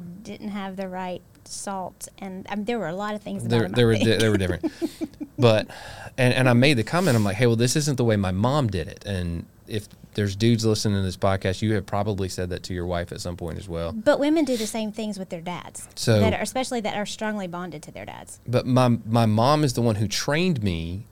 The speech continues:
Speaker 2: on, I wasn't saying that I didn't like Farrah's mashed potatoes. And in the, in the time, in the moment, 'cause this was, again, before we were living in a model, I couldn't artic-, I, I wouldn't have been able to articulate what I, but I was just loyal to my mom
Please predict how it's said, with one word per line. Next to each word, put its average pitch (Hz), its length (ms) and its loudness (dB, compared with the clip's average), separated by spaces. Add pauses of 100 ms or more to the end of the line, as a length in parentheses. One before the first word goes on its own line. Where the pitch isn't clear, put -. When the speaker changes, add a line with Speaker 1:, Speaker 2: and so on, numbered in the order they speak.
(140)
Speaker 2:
on, 104 440 -2 (280)
I 120 60 2
wasn't 151 320 2
saying 127 280 4
that 107 100 4
I 95 100 2
didn't 101 420 -2
like 92 340 -4
Farrah's 92 320 -4
mashed 80 260 -8
potatoes. 85 680 -4 (500)
And 107 240 -2
in 110 260 2
the, 104 200 -2
in 110 80 0
the 98 80 0
time, 113 400 0
in 98 60 0
the 92 60 -2
moment, 104 360 2
'cause 95 140 -6
this 92 120 -6
was, 90 100 -6
again, 92 200 -2
before 87 260 -2
we 87 40 -2
were 90 80 -4
living 87 220 -4
in 85 100 -4
a - 20 -6
model, 90 420 -2 (720)
I 120 120 4
couldn't 123 400 2
artic-, - 360 -4
I, - 220 0
I 107 80 2
wouldn't 123 300 4
have 110 60 4
been 110 120 4
able 107 140 4
to 101 60 4
articulate 104 600 0
what 107 220 0
I, 95 120 -2 (320)
but - 140 0
I 127 140 4
was 117 160 2
just 123 180 2
loyal 113 500 2
to 120 140 -2
my 98 220 0
mom 92 600 -2